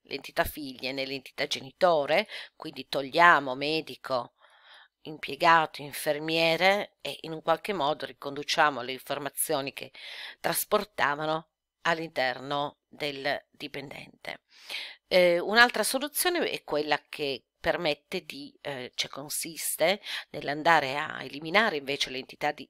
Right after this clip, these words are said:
eh, dipendente, quindi l'entità genitore, mantenendo l'entità figlie. C'è poi ancora un'altra possibilità che consiste nell'andare a sostituire ogni,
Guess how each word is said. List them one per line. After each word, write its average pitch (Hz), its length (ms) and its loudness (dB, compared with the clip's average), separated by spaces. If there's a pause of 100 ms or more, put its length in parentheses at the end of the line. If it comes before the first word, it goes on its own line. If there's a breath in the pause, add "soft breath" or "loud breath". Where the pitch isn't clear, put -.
eh, 143 220 -6
dipendente, 143 680 0
quindi 135 200 -10
l'entità 131 420 -8
genitore, 151 720 -4 (320 loud breath)
mantenendo 165 800 2
l'entità 127 440 -6
figlie. 147 640 -2 (840 loud breath)
C'è - 160 -2
poi 175 180 4
ancora 175 300 2
un'altra 151 360 0
possibilità 190 920 2
che 180 140 -4
consiste 165 580 -6
nell'andare 143 580 2
a 131 60 0
sostituire 151 1160 -10 (440 loud breath)
ogni, 170 540 6